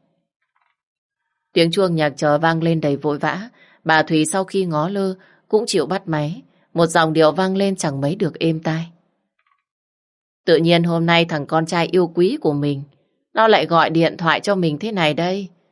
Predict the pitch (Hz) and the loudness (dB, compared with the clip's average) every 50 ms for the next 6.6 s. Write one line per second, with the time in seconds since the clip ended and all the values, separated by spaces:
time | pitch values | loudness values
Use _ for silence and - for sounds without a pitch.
0 | _ _ _ _ _ - 226 233 220 208 175 170 190 196 233 - 233 185 156 147 | _ _ _ _ _ -2 -2 0 2 2 2 2 2 0 0 2 0 -2 -2 0
1 | 165 160 151 156 151 143 135 - 175 190 208 214 202 _ _ _ _ _ _ _ | -2 -2 -2 0 0 0 0 0 0 -2 -2 -4 -8 _ _ _ _ _ _ _
2 | _ _ _ _ _ _ _ _ _ _ _ _ 170 160 135 123 139 139 135 - | _ _ _ _ _ _ _ _ _ _ _ _ -2 0 2 2 0 -2 -4 -8
3 | _ _ _ _ _ _ _ _ _ - - 160 156 165 196 208 185 170 170 156 | _ _ _ _ _ _ _ _ _ -4 0 0 0 2 2 0 0 2 2 0
4 | 165 - 175 170 165 156 147 143 143 - 165 160 156 147 147 - - _ _ _ | 0 2 2 2 2 2 2 0 0 0 0 0 0 -2 -4 -8 -14 _ _ _
5 | _ _ _ _ _ - - 185 170 170 170 - 170 - 175 175 165 160 156 156 | _ _ _ _ _ -4 -2 0 2 2 2 0 0 -2 -2 0 2 2 2 2
6 | - 214 226 220 - 208 208 208 185 170 170 170 | 0 -2 -2 0 0 -2 -2 0 0 -2 -2 -2